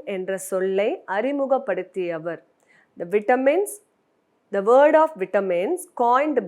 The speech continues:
by டாக்டர் ஃபங்க். இதுவும் எக்ஸாம்ல கேட்ட கொஸ்டின், கேட்கக்கூடிய கொஸ்டின்ஸ், அதனால இதெல்லாம் ஃபுல் ஃபோக்கஸ்டா நீங்க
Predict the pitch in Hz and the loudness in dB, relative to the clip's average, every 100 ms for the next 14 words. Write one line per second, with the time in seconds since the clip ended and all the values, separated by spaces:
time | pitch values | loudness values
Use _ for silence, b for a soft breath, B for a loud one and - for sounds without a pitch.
0 | 160 170 185 349 - _ _ _ - 175 | -2 -2 -2 -4 -6 _ _ _ -16 0
1 | 208 208 - 240 254 - - 214 156 - | 2 2 -2 -4 -4 -4 0 0 0 -10
2 | 190 202 226 359 285 175 160 190 185 180 | -6 -4 -4 -4 -6 -10 -8 -8 -6 -8
3 | 185 196 190 - 196 185 185 302 339 196 | -8 -10 -8 -8 -6 -8 -8 -6 -6 -6
4 | 180 - 185 180 175 170 165 226 285 190 | -6 -6 -6 -8 -6 -8 -10 -12 -10 -10
5 | 175 170 180 311 B B B - 170 196 | -8 -6 -4 -6 B B B -10 -4 -2
6 | 254 - 240 254 - 254 254 262 208 220 | -4 -6 -8 -8 0 2 2 0 -2 -4
7 | 285 202 175 | -4 -4 -4